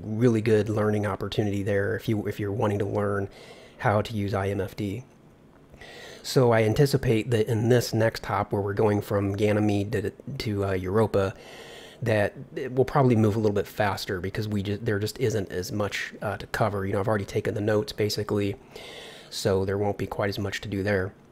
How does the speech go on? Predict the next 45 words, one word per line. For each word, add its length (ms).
There 140
will 160
be 260
a 80
little 340
bit 140
of 120
addi-, 220
addi-, 240
of 240
additional 360
note-taking 600
in 160
this 160
video 420
to 380
kind 200
of 80
fill 220
in 80
some 180
of 60
the 60
gaps 400
that 100
I 60
had 420
in 200
the, 200
uh, 80
last 360
set 440
of, 240
uh, 220
in 100
the 60
last 300
hop. 280
So 320
let's 160
go 80
ahead 100
and 80
get 100
started, 480